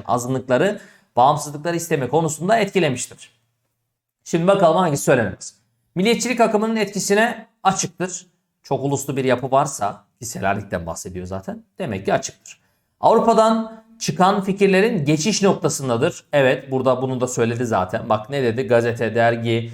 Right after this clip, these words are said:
kitaplarla orada etkilenebiliyorlarmış. Şehirde inanç birliği vardır. Arkadaşlar, inanç birliği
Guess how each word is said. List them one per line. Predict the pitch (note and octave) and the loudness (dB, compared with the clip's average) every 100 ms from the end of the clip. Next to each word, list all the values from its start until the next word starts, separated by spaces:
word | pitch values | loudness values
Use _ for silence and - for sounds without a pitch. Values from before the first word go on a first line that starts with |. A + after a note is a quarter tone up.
| - | -16
kitaplarla | - C#3+ C#3 A#2+ A#2 G#2+ D#3+ - - - - | -4 -2 0 2 2 2 0 0 -14 -18 -2
orada | D3+ E3+ C3+ D3+ | 2 2 4 2
etkilenebiliyorlarmış. | C3 A#2+ - A2+ A2+ G#2+ G#2+ F#2+ F2+ G#3+ - _ _ _ _ | 0 -8 -6 -2 -2 -2 -4 -4 -6 -8 -14 _ _ _ _
Şehirde | - D4+ B3 G3+ E3+ A#3 - - | -4 0 2 4 2 -2 -6 -4
inanç | A3 A3+ A3+ - - | 2 4 2 -2 -4
birliği | D3 A2+ G#2+ | -4 -2 -6
vardır. | F2 D#2+ - _ _ | -8 -12 -16 _ _
Arkadaşlar, | G#3 A3+ A3+ - - G3+ _ | -2 -2 -6 -10 -14 -14 _
inanç | F#3+ G3 G3+ G3+ - - | -6 -2 -2 -6 -12 -8
birliği | C3+ B2+ B2 A#2 A2 - | -6 -4 -4 -2 -2 -4